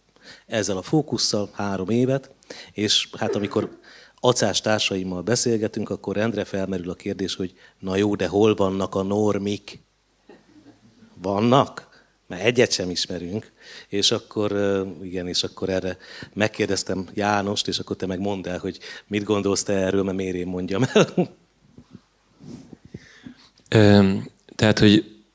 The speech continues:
Speaker 2: amikor terápiában van egy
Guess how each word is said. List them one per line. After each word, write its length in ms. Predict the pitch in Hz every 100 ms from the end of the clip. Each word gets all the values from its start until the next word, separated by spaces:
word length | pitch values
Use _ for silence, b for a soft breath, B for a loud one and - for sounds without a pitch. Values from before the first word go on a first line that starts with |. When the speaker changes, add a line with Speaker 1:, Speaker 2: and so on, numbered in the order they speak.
| _ _ _
Speaker 2:
amikor 340 | - 101 - - -
terápiában 1200 | 110 101 95 - 101 90 90 104 101 90 92 98
van 260 | 104 92
egy 120 | 87